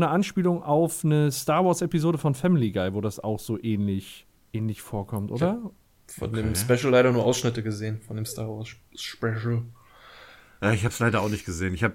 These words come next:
Speaker 3: hab's mal empfohlen, also sehr empfohlen
Speaker 1: Ja.
Speaker 3: bekommen, aber ich hab's leider noch nicht gesehen.
Speaker 2: Ja, man kann ja auch nicht alles gucken.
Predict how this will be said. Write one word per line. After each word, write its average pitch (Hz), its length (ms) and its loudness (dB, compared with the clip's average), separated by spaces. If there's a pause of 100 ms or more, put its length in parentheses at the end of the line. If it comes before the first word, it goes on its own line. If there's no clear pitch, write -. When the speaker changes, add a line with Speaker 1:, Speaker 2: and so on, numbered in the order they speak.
(100)
Speaker 3:
hab's 113 280 -4
mal 110 240 0
empfohlen, 135 640 8
also 101 200 -2
sehr 117 280 6
empfohlen 143 400 6
Speaker 1:
Ja. 139 80 4
Speaker 3:
bekommen, 135 260 0
aber 107 140 2
ich 101 60 -2
hab's 107 140 -6
leider 113 240 0
noch 101 120 0
nicht 104 160 -6
gesehen. 92 400 -4
Speaker 2:
Ja, 110 40 4
man 120 100 8
kann 131 100 6
ja 147 80 10
auch - 20 6
nicht 120 140 6
alles 113 180 6
gucken. 107 220 -8